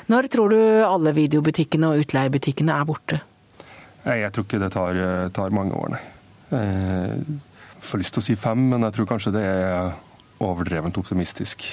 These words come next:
Speaker 2: på, på den rene utleiebutikken. Ja, det vil jo selvfølgelig være salg av, av Blu-ray og D V D i, på platekompaniet, på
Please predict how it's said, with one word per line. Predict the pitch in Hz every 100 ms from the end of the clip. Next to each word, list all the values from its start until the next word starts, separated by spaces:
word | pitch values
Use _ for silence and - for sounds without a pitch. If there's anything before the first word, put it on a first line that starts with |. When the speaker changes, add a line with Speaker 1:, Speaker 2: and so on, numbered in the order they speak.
| - - -
Speaker 2:
på, | - 87 85 90 98 107
på | - 98
den | 95 98
rene | 101 90 104
utleiebutikken. | 101 101 82 80 78 80 135 98
Ja, | 107
det | 101 95
vil | 104
jo |
selvfølgelig | 123 131 107 98
være | 95 -
salg | - 98 110 120 120
av, | 113 113 110 110 110
av | 95 98
Blu-ray | 101 95 95 95 95
og | 95 98
D | 101 92
V | 95
D | 98 107
i, | 98 92 - - - - - - - - -
på | - 98
platekompaniet, | 117 98 - 87 - 98
på | 98